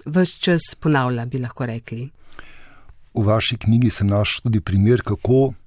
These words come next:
Speaker 2: je bil mezni delavec nekaj posebnega, da to ni bil neke vrste homogeni razred, ampak je bil zelo razslojen notranje, da so bili različni delavci z različnimi statusi, z različnimi pravicami.
Speaker 1: Absolutno, vendar je treba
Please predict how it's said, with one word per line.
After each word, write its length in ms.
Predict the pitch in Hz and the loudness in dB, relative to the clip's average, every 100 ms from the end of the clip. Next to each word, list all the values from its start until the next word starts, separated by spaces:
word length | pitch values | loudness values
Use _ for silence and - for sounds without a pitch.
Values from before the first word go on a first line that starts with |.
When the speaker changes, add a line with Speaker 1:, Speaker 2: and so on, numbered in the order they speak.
| _ | _
Speaker 2:
je 160 | 113 104 | -2 2
bil 140 | 127 | 6
mezni 380 | 110 120 120 120 | 6 4 4 0
delavec 600 | 98 110 123 120 110 - - - - | 2 2 2 2 -2 -4 -12 -12 -4
nekaj 260 | 107 117 - | -2 -2 -4
posebnega, 640 | 101 120 104 101 92 80 - - - | -2 0 0 0 -4 -10 -14 -20 -8
da 80 | 113 | -4
to 140 | - | 2
ni 160 | 139 143 | 2 2
bil 280 | 110 117 123 | 2 0 2
neke 200 | 107 - | 0 0
vrste 280 | 110 - 113 - | -2 -2 -4 -2
homogeni 500 | 117 104 98 113 139 | 0 0 2 4 4
razred, 380 | 117 113 107 120 110 | 4 0 0 -2 -2
ampak 260 | 95 101 | -6 -6
je 60 | 107 | -2
bil 100 | 110 | 0
zelo 280 | 110 120 107 | 2 2 2
razslojen 560 | 107 - 107 107 101 - | -2 0 0 2 0 0
notranje, 480 | 104 107 101 104 98 | 0 0 -2 -2 -2
da 80 | 92 | -4
so 140 | - | -2
bili 200 | 101 113 | 2 2
različni 420 | 107 101 120 135 113 | 2 -2 -2 -2 0
delavci 460 | 113 113 - 113 - - - | 0 0 -2 -6 -6 -20 -18
z 260 | - 90 110 | -8 -2 0
različnimi 500 | 98 90 110 117 113 | 0 -2 0 2 2
statusi, 680 | - 110 101 95 - 107 95 - | 2 -2 -2 -6 -6 -6 -8 -6
z 140 | 98 | -4
različnimi 480 | 98 90 101 104 98 | -2 -4 -4 -2 -2
pravicami. 600 | - 101 107 - 98 95 - - - - | -4 -4 -4 -6 -8 -10 -18 -20 -20 -10
Speaker 1:
Absolutno, 680 | - 160 - 220 208 135 131 - | -6 -6 0 0 2 -2 -2 -4
vendar 420 | 151 202 214 208 | 0 2 4 2
je 80 | 185 | 2
treba 420 | - 233 214 | 2 2 2